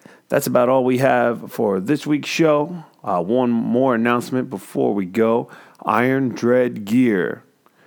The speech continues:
Uh, some of you may have noticed out on the social media pages this week, if you follow, that there are some vinyl stickers that have been made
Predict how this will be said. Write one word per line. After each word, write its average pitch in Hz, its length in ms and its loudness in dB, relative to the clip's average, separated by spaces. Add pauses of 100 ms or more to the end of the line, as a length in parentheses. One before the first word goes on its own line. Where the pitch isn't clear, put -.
(180)
Uh, 85 180 -2
some 110 200 -2
of 101 100 -2
you 104 80 0
may 104 180 0
have 101 120 0
noticed 107 400 -2
out 110 160 2
on 110 220 0
the 104 80 -6
social 110 320 -4
media 110 240 0
pages 113 400 -4
this 113 160 -6
week, 131 260 -4
if 92 140 -6
you 95 60 -10
follow, 143 600 2 (480)
that 101 460 2
there 107 260 2
are 113 60 -2
some 107 500 -4
vinyl 123 420 0
stickers 117 580 -2
that 98 180 -2
have 101 120 0
been 107 280 0
made 135 480 0